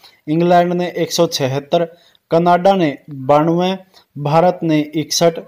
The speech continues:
न्यूजीलैंड ने उनचास, स्कॉटलैंड ने इक्यावन, नाइजीरिया ने पैंतीस, वेल्स ने अट्ठाईस, दक्षिण अफ्रीका ने सत्ताईस,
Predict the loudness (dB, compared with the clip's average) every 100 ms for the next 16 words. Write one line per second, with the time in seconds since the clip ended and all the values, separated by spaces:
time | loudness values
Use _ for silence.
0 | -8 -2 -2 2 2 2 2 0 0 -2
1 | -6 -16 _ 0 2 2 2 2 2 0
2 | -12 -10 -4 -2 0 2 0 0 -2 -4
3 | -4 2 4 4 0 -8 _ _ -2 2
4 | 2 2 0 2 2 2 -2 -2 0 2
5 | 2 0 -2 -4 _ _ _ -10 2 4
6 | 4 2 -2 -2 -2 -6 0 2 2 0
7 | -6 -10 _ _ 0 0 2 0 0 0
8 | -2 0 0 0 -2 -4 -4 2 2 4
9 | 0